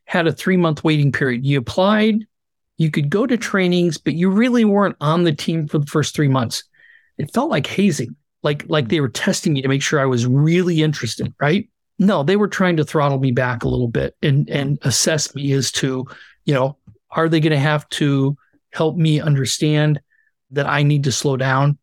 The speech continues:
or am I just not slow downable enough? You know, if they can't throttle me, then I'm probably not a good team member, 'cause I think that those rogue elements are romanticized quite a bit. You look at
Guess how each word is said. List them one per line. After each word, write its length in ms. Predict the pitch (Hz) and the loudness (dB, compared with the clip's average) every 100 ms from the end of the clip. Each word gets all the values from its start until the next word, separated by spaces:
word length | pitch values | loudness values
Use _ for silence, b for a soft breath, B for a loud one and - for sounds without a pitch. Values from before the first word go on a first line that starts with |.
| - | -2
or 220 | 151 143 | 0 2
am 120 | 151 | 2
I 140 | 139 143 | 2 2
just 380 | 139 156 147 160 | 2 0 0 2
not 440 | 147 139 139 139 _ _ _ _ - | 2 2 0 -2 _ _ _ _ -8
slow 300 | - 175 147 | -2 0 0
downable 520 | 135 131 135 120 123 | 0 0 0 0 0
enough? 400 | 120 - 233 - _ - | -2 -4 -8 -16 _ -4
You 80 | 139 | 0
know, 160 | 135 | 0
if 80 | 127 | 0
they 120 | 135 | -4
can't 300 | 113 175 160 | -2 -4 -4
throttle 300 | - 147 147 | -2 -2 0
me, 120 | 147 | 0
then 160 | 143 131 | 0 0
I'm 240 | 131 135 | 0 0
probably 280 | 143 151 147 | 0 0 2
not 180 | 139 131 | 2 0
a 60 | 123 | 0
good 200 | 131 117 | -2 -2
team 180 | 151 | 0
member, 260 | 139 123 113 | 0 -2 -6
'cause 260 | - 151 - b b _ _ _ | -6 -6 -8 b b _ _ _
I 100 | - | -6
think 180 | 147 202 | 0 0
that 140 | 190 180 | 0 -2
those 220 | 160 135 | 0 0
rogue 440 | 135 151 160 170 - | 0 2 2 0 -2
elements 680 | 170 170 180 226 - - - _ _ - | -2 0 0 0 -4 -10 -12 _ _ -2
are 380 | 143 147 147 - _ | 0 2 0 -6 _
romanticized 920 | 170 143 143 151 151 190 175 170 170 - | -2 2 2 0 0 -2 -2 -2 -4 -4
quite 260 | - 151 | -2 0
a 40 | 135 | 0
bit. 340 | 120 147 - _ _ _ | 0 -2 -2 _ _ _
You 180 | 156 147 | -2 2
look 240 | 151 - | 2 0
at 220 | 147 131 | -2 -2